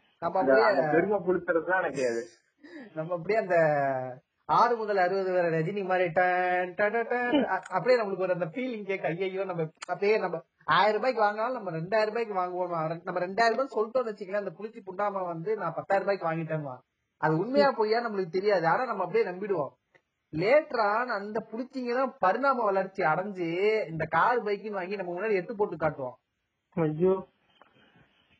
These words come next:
Speaker 3: இப்பதான் ப்ரோ, ப்ரோ, இப்ப நான்
Speaker 1: ம்.
Speaker 3: வந்து ஜாப்ல இருக்கேன், ஓகேவா?
Speaker 1: ஆ.
Speaker 3: நான் இப்பதான் ஸ்கூட்டி வரைக்கும் வந்திருக்கேன். ஆனா
Speaker 1: ம்.
Speaker 3: இங்க இப்போ என் கூட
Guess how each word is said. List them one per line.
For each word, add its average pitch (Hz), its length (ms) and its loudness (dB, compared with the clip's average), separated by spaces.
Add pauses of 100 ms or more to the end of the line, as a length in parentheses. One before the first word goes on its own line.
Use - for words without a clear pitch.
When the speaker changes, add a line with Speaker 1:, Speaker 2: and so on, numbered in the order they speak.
(800)
Speaker 3:
இப்பதான் 262 520 0
ப்ரோ, 226 260 0
ப்ரோ, 208 300 0
இப்ப 190 120 -6
நான் 180 180 0
Speaker 1:
ம். - 20 -2
Speaker 3:
வந்து 180 180 -6
ஜாப்ல 196 460 -2
இருக்கேன், 160 260 -8
ஓகேவா? 147 500 2
Speaker 1:
ஆ. 143 380 2
Speaker 3:
நான் 160 160 2
இப்பதான் 196 480 0
ஸ்கூட்டி 240 420 -4
வரைக்கும் 190 380 -2
வந்திருக்கேன். 151 360 -6
ஆனா 160 580 -2 (300)
Speaker 1:
ம். 196 60 0
Speaker 3:
இங்க 220 140 2
இப்போ 240 500 4
என் 196 440 -2
கூட 262 220 -8